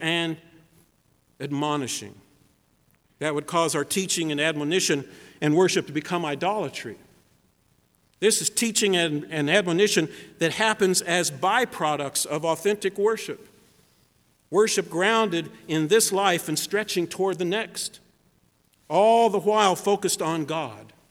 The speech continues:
<clears throat> Excuse me. Good hymns, like all good poetry, remind us. Remember. Remember? Writers of hymns and editors who compile hymnals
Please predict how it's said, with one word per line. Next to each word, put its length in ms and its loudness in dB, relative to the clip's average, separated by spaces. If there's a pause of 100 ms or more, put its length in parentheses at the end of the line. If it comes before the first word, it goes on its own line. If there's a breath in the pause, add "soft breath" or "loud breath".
(560)
<clears throat> 840 -20
Excuse 840 -4
me. 100 -16 (1120 soft breath)
Good 180 2
hymns, 420 4
like 220 -2
all 160 6
good 240 -4
poetry, 540 -6 (880 soft breath)
remind 800 -4
us. 640 -18 (680)
Remember. 640 -4 (880)
Remember? 520 -16 (1600 soft breath)
Writers 500 6
of 140 -2
hymns 440 2
and 120 -2
editors 500 2
who 80 -4
compile 500 0
hymnals 440 -2